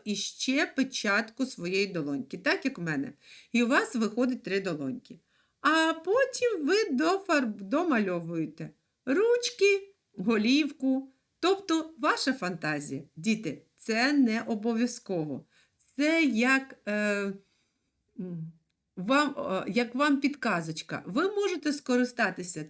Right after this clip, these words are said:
цим способом, а можете намалювати свого ангела. Так, як зробили діти.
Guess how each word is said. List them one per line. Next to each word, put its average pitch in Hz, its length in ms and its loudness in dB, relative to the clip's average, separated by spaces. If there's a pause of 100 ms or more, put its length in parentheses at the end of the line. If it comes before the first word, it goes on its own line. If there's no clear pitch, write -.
цим 247 280 2
способом, 294 680 -2 (300)
а 349 60 4
можете 494 440 0
намалювати 294 760 2
свого 214 760 -2
ангела. 151 560 -4 (1700)
Так, 453 240 2
як 277 160 2
зробили 185 540 0
діти. - 400 -10